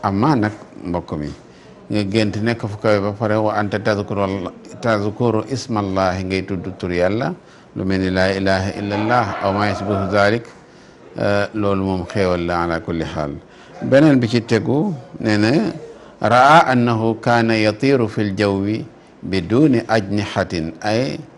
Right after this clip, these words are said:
euh, kaana ya-, kaana yatiiru kama yuridu fil jawwi, euh,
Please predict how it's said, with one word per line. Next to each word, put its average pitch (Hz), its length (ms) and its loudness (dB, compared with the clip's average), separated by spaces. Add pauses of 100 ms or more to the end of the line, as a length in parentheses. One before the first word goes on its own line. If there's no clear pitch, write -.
(560)
euh, 110 720 2 (100)
kaana 117 340 4
ya-, 104 380 0
kaana 120 580 0
yatiiru 117 480 0
kama 95 300 2
yuridu 90 400 2
fil 90 160 -2
jawwi, 82 380 -2 (840)
euh, 101 420 2